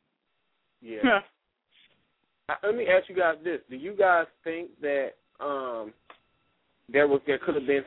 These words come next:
Speaker 1: some intimidation involved? Like, indirectly? Not, I mean, I'm not saying, but, like, do you think there could have been some pressure? Like, or do you think she was just, with,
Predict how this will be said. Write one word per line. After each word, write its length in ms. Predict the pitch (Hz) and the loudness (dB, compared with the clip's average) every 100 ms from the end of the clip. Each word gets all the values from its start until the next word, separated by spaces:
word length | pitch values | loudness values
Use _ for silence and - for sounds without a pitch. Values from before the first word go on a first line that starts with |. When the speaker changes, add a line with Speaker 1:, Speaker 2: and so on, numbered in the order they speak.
| - | -6
Speaker 1:
some 100 | 120 | -8
intimidation 880 | 104 156 143 110 98 135 - 175 | -6 -6 -4 -2 -4 -4 -6 -2
involved? 480 | 175 170 185 185 202 _ _ _ _ _ _ - | 0 4 4 4 0 _ _ _ _ _ _ 2
Like, 200 | 143 - | 2 2
indirectly? 680 | 143 151 147 139 151 - 160 | -4 -4 -2 0 0 2 4
Not, 260 | - - | 4 2
I 40 | - | -2
mean, 100 | 165 | -6
I'm 100 | 180 | -4
not 180 | 170 - _ | -6 -10 _
saying, 140 | 143 139 _ _ _ _ - 143 | -14 -14 _ _ _ _ -20 0
but, 200 | 143 135 | 4 4
like, 300 | 143 131 110 | 4 2 -2
do 60 | 135 | -8
you 140 | 165 | -4
think 240 | 180 170 127 | 0 0 -2
there 120 | 139 | -8
could 140 | - 160 | -6 -6
have 80 | 143 | -2
been 160 | 147 - | -2 -2
some 180 | 127 104 - | -10 -10 2
pressure? 540 | 135 151 - 165 175 _ _ - - - _ _ _ | 4 4 0 -10 -10 _ _ -10 -10 -14 _ _ _
Like, 220 | 131 127 113 | 2 2 0
or 140 | 131 | -4
do 80 | 131 | -2
you 80 | 139 - | -4 -4
think 160 | 143 - | -8 -8
she 80 | 147 | -12
was 120 | 127 | -6
just, 160 | 127 117 - | -4 -4 -6
with, 140 | 120 | -6